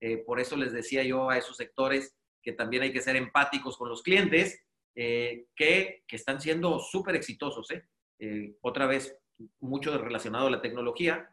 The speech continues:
tiene que ver, pero todo el tema de alimentos, eh, también me parece que es un gran ganador.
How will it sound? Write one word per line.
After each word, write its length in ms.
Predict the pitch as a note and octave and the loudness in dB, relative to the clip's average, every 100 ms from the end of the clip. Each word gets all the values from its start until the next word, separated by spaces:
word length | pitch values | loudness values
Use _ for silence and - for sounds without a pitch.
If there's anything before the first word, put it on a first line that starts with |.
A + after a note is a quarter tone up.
| _ | _
tiene 180 | A#2+ B2 | -8 -4
que 80 | C3+ | -2
ver, 180 | G#3 - | -2 0
pero 460 | B2+ A#2+ - - _ - | 2 0 -2 -14 _ 0
todo 220 | C3+ C#3+ | 2 4
el 80 | C3+ | 2
tema 220 | C#3+ D3 | 2 4
de 80 | C3+ | 4
alimentos, 720 | B2 B2 E3+ E3 D3+ D3 - _ _ _ - | 4 4 4 4 0 -2 -6 _ _ _ -6
eh, 480 | A#2 A2+ A2 A2 A2 | -2 0 2 0 0
también 240 | A2 A2+ B2+ | -2 -4 -4
me 80 | |
parece 320 | A#2 A#2 A#2 A#2+ | -2 -4 -4 -8
que 80 | |
es 100 | B2 | -12
un 80 | B2 | -8
gran 200 | A2+ A2+ | -4 -2
ganador. 500 | A2+ A2+ B2+ C#3+ - | -2 0 0 0 -4